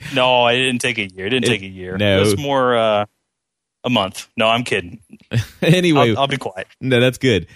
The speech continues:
Speaker 2: Uh, so here's the situation. Rob, Rob and I, um, af-, after he started coming to, around to a Bible study group that I was leading with my wife, um, it wasn't too long after that that I felt the call to ministry. And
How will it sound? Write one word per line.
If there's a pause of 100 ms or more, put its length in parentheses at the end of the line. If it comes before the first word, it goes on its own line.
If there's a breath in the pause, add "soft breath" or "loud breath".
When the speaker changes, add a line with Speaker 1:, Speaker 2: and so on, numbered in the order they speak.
(280 loud breath)
Speaker 2:
Uh,
so
here's
the
situation.
Rob,
Rob
and
I,
um, (380 loud breath)
af-, (100)
after
he
started
coming
to,
around
to
a
Bible
study
group
that
I
was
leading
with
my
wife, (100)
um, (400 soft breath)
it
wasn't
too
long
after
that (100)
that
I
felt
the
call
to
ministry.
And